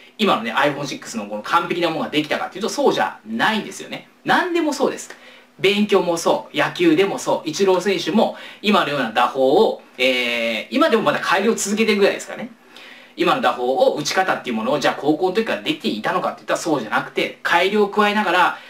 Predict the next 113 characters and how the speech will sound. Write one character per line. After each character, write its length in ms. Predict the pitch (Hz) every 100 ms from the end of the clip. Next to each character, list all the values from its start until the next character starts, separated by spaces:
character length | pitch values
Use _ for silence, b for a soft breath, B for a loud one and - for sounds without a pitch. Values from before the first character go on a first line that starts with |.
| -
え 80 |
ー、 20 | 135
も 80 | 180
っ 20 |
と 80 | 147
打 160 | 127
率 200 | 147 147
を 40 | 160
上 40 | 156
げ 100 | 180
る 60 | 180
た 100 | 185
め 60 |
に 80 | 240
は 60 | -
ど 120 | 175
う 60 |
し 60 | 175
た 60 | 143
ら 60 |
い 40 | 131
い 20 |
の 60 |
か 80 | 107
っ 40 | 98
て、 60 |
改 260 | - 269 269
良 60 |
を 20 | 262
加 140 | 262
え 20 |
て、 40 | -
修 280 | - 311 311
正 180 | 311
を 40 | 302
加 200 | 302 302
え 60 |
た 80 | 185
結 240 | - 196 180
果 160 | -
じ 60 | 202
ゃ 40 |
な 80 | 180
い 20 | -
で 60 |
す 60 | -
か。 180 | - - _ -
い 80 | 226
き 80 |
な 100 | 330
り 80 | 302
完 220 | 262 254
璧 160 | 233 208
じ 80 | 196
ゃ 40 |
な 120 | 180
い 60 | -
で 60 | -
す 120 | -
よ 80 | -
ね。 180 | 226 - _ B B B B _
だ 120 | 277
か 80 | 240
ら、 120 | 220
修 320 | - 226 269
正 160 | 269 277
を 40 |
加 260 | - 233 269
え 60 | 240
て 100 | 113
い 80 | 110
く 100 | 165
っ 40 |
て 100 | 160
こ 100 | 120
と 100 | 107
は、 300 | 131 - - - _
卓 260 | - 131 -
球 120 | 226
の 100 | 226
勉 280 | 147 165 185
強 200 | 226 220
に 80 |
お 80 | 254
い 60 | 226
て 80 | 170
も 100 | 135
す 180 | -
ご 100 | 147
く 100 | 160
重 240 | 117 - 135
要 200 | 139 139
な 140 | 196
ん 80 | -
だ 120 | 220
っ 80 | 185
て 160 | - - B B B
い 100 | 202
う 60 | 262
こ 100 | 208
と 80 | 185
で 80 | -
す。 200 | - B B B B B
で、 60 | 190
そ 120 | 220
の、 80 | 247
じ 120 | 269
ゃ 100 | 226
あ、 40 |
修 260 | - - 311
正 220 | 302 311
す 140 | 302 294
る、 300 | 277 262